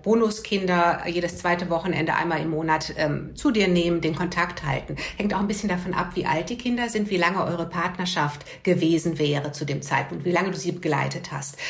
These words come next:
Ähm, ganz oft ist das so ein bisschen, ähm, shocking, dass, ähm, für die Kinder das Bonuselternteil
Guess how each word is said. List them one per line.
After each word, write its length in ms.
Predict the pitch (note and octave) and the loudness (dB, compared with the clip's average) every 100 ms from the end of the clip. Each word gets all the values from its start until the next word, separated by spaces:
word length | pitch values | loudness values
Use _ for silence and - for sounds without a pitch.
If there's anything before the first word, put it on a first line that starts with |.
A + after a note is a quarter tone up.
| - - | -8 -4
Ähm, 240 | E3+ C#3+ - | -4 -4 0
ganz 360 | G3 C4 - | 0 0 0
oft 260 | B3 - - | -2 -2 -6
ist 160 | A3+ - | -8 -6
das 120 | G3+ | -4
so 60 | A3 | -2
ein 80 | |
bisschen, 440 | G#3 B3 - G#3+ G#3+ - | 0 -2 0 2 2 0
ähm, 260 | G3 G3 F#3+ - | 0 -2 -4 -8
shocking, 600 | - - B3 F3 F#3+ D4+ - - - | -4 -2 0 2 2 0 -4 -16 -4
dass, 340 | F3+ G#3 - - | -2 -2 -6 -4
ähm, 400 | G3+ F#3+ F3+ - - | 0 0 0 -6 -16
für 140 | - A3+ | -8 -4
die 160 | G3+ | -4
Kinder 480 | F#3+ A#3 C#4+ C4 F3+ | -2 0 2 2 0
das 320 | F3+ F3 - - F3 F3 | -2 -4 -6 -8 -8 0
Bonuselternteil 1160 | A#3+ D4+ - - E3+ E3+ F3 F#3 E3 E3+ E3+ | 2 4 2 0 0 -2 -2 0 2 2 0